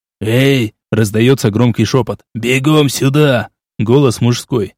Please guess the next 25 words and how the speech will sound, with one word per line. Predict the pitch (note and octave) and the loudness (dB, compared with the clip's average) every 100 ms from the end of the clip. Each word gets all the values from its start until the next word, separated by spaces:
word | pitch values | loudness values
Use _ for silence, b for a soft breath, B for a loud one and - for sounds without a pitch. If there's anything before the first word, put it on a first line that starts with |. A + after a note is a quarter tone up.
| - | -2
Я | A2 A2 C#3 F#3+ | 2 4 4 4
поворачиваю | F#3 E3 C#3+ C#3 D3 - C3 B2 | 4 4 4 4 2 2 4 4
голову | A2+ C3+ B2 A#2 | 2 2 2 2
направо | A#2 A#2 D3+ F3 F3 | 2 2 2 2 2
и | D#3 E3 | 0 0
вижу | G#3 A3 G3+ | 2 2 2
перед | G3 F#3 | 0 -2
собой | - F#3 G3+ G3 | -2 0 2 4
Маркуса. | G#3 G3+ A2 - G2+ - _ _ | 4 2 -2 -4 -6 -10 _ _
Вот | C#3 F#3+ A3 | 0 4 4
же | G3 | 2
сукин | - E3+ C#3+ | 2 2 2
сын. | - C3+ G2 - _ _ - | 2 -2 -2 -12 _ _ -4
Замер | G2+ C3+ D3+ C3 | 0 4 4 4
на | C3+ | 2
ступеньках | - C3 F#3+ F3+ A2+ - | 0 0 2 2 -2 0
полуразвалившегося | D3+ D3 C3+ A#2+ C3+ E3 - C#3+ B2 C3+ | 2 2 2 2 2 2 2 2 2 0
крыльца | C#3+ D#3 - G#3 | -2 -2 0 -2
и | G3 F#3 | 2 2
манит | G#3 F#3 - | 4 2 0
к | |
себе. | - D3+ C3+ F#2+ _ _ _ | -4 0 0 -2 _ _ _
Окутываюсь | - A#2 - A#2 D#3 A2+ G#2 | -2 0 2 2 4 4 2
призрачной | - D#3+ E3 C3+ C#3 C3 | 0 0 2 2 0 0
броней. | B2 C3 G#2+ - | 2 0 0 -6